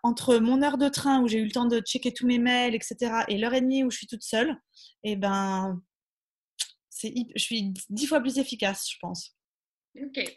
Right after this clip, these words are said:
Speaker 2: parfait.
Speaker 1: Et donc, j'adore. Ça me donne limite envie d'aller vivre encore plus loin.
Speaker 2: Bon, bah, tant mieux,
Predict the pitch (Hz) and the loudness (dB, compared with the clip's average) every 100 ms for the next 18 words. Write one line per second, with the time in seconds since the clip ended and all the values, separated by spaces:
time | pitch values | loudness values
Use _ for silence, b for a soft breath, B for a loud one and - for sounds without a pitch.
0 | _ 180 - - 190 220 233 214 190 180 | _ -18 -12 -4 0 0 2 2 4 2
1 | 170 B B - 226 220 220 247 285 285 | -2 B B -2 2 6 6 6 2 2
2 | - 254 247 262 233 202 220 - 233 240 | 0 2 4 4 4 2 -4 -2 -2 -2
3 | 220 254 214 185 180 _ _ _ _ _ | -2 -2 -2 -2 -6 _ _ _ _ _
4 | _ _ _ _ _ _ - _ _ _ | _ _ _ _ _ _ -20 _ _ _
5 | _ 170 160 175 233 277 214 | _ -16 -14 -10 -4 -2 -2